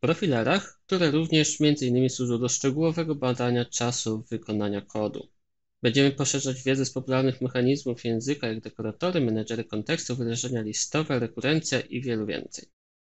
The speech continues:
Tutaj wspomnę również o nowych mechanizmach Pythona, jak Walrus Operator czy Match Case,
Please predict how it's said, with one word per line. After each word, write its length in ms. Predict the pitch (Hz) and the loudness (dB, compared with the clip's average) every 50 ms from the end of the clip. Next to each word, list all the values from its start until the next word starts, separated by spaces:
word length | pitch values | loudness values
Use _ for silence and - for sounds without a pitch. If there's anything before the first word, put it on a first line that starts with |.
| _ _ _ _ _ _ _ _ _ _ | _ _ _ _ _ _ _ _ _ _
Tutaj 240 | - 127 - 123 120 | -6 0 0 0 0
wspomnę 360 | - - 127 143 160 151 131 | 0 0 2 2 4 4 4
również 360 | 120 123 120 120 120 117 - | 4 2 2 0 0 0 0
o 40 | 120 | 0
nowych 260 | 117 123 131 127 127 | 0 0 0 0 -2
mechanizmach 540 | 123 117 - 123 127 135 135 127 123 117 - | -2 -4 0 2 2 4 4 2 2 -2 -2
Pythona, 420 | - 117 113 - 139 139 135 127 | -2 -4 -4 -2 -2 -2 0 0
jak 160 | 113 110 - - | 0 -2 -2 -2
Walrus 480 | - 127 131 135 131 120 120 107 - - | 0 2 2 4 4 2 0 0 -4 -4
Operator 480 | 107 - - 110 131 160 156 - 117 117 | -8 -6 -2 0 0 0 0 -2 -6 -6
czy 140 | - - | -4 -4
Match 340 | 107 107 131 - - - - | 0 2 2 2 0 -2 -2
Case, 380 | - 110 131 175 180 - - | 0 0 2 2 2 0 -4